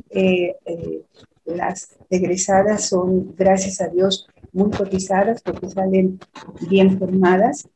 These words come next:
En cuanto a la pandemia, ahorita es una carrera que está,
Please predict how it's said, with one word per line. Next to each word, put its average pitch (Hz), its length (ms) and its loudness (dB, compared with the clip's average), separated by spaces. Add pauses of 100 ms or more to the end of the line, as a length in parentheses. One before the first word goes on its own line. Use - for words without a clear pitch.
(920)
En 190 340 4
cuanto 185 360 4
a 180 40 2
la 180 140 -2
pandemia, 226 520 4
ahorita 214 480 4
es 208 240 0
una 214 560 -2
carrera 202 560 6
que 208 100 -4
está, 190 560 2